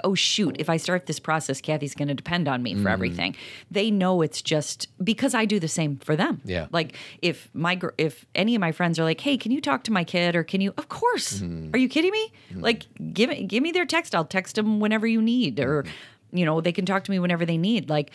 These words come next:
Speaker 1: that is what we do. And so that's part of the reason I think that I don't have a hard time reaching out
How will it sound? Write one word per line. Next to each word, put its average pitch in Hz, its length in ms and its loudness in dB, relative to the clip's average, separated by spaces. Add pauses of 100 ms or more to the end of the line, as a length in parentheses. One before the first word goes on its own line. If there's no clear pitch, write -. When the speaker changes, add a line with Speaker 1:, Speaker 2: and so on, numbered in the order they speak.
(300)
Speaker 1:
that 214 260 2
is 202 300 2
what 180 240 0
we 160 140 0
do. 185 400 2
And 170 120 0
so 185 300 0 (340)
that's 277 280 0
part 240 240 0
of 185 80 2
the 160 60 -4
reason 185 360 0
I 151 100 0
think 160 200 -4
that 151 100 0
I 151 100 2
don't 170 260 0
have 165 180 -2
a 151 40 0
hard 147 260 0
time 156 260 0
reaching 151 360 -2
out 143 300 0